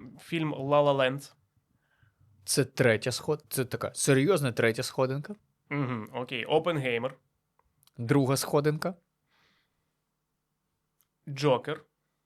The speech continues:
Speaker 2: "Джокер"? Хай це буде перша сходинка. Все, перші чотири слоти закриті, і я зараз можу дуже сильно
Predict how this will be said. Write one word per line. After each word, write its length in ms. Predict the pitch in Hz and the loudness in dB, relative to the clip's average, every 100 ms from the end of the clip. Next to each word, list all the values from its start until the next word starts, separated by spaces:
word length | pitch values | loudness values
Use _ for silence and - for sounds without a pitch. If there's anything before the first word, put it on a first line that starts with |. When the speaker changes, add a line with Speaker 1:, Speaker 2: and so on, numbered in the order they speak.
| _ _ _ 113 | _ _ _ -8
Speaker 2:
"Джокер"? 500 | 104 139 165 117 110 _ _ | 2 2 2 -6 -10 _ _
Хай 240 | - 156 147 | -8 -6 -4
це 140 | - | -6
буде 280 | 131 135 113 - _ - | -6 -4 -4 -6 _ 4
перша 280 | 123 - | 4 4
сходинка. 560 | - - 90 80 - 98 _ _ _ _ _ _ _ - | -6 -8 -10 -10 -16 -20 _ _ _ _ _ _ _ -12
Все, 200 | - 104 | -8 -2
перші 320 | 139 - 131 | -2 -2 -2
чотири 440 | - 131 151 143 | -2 0 -2 -2
слоти 400 | - 135 139 135 | -2 -2 -2 -4
закриті, 500 | 120 143 160 170 151 - | -4 -2 -2 -4 -6 -4
і 80 | |
я 140 | 135 139 | 2 4
зараз 280 | 135 131 139 | 4 2 -2
можу 220 | 131 123 | -4 -4
дуже 420 | 117 143 147 131 | -6 -6 -6 -6
сильно 420 | - 123 113 107 | -8 -10 -10 -14